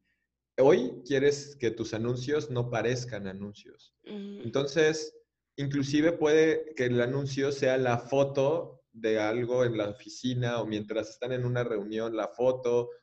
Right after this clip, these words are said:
Speaker 1: o una foto del proceso productivo o cosas,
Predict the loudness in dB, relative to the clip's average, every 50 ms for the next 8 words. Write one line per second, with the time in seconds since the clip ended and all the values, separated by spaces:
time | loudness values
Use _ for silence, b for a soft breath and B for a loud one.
0 | B B -2 0 0 2 2 0 0 0 0 0 0 2 2 2 2 2 0 0
1 | -2 -6 -6 -6 -6 -8 -8 -10 -6 -4 -2 -2 -2 -4 -6 _ _ -2 -2 -2
2 | 0 0 -2 0 0 0 0 -2 -2 -4 -6 -4 -4 -6 -4 -2 -2 -2 -4 -6
3 | -12 _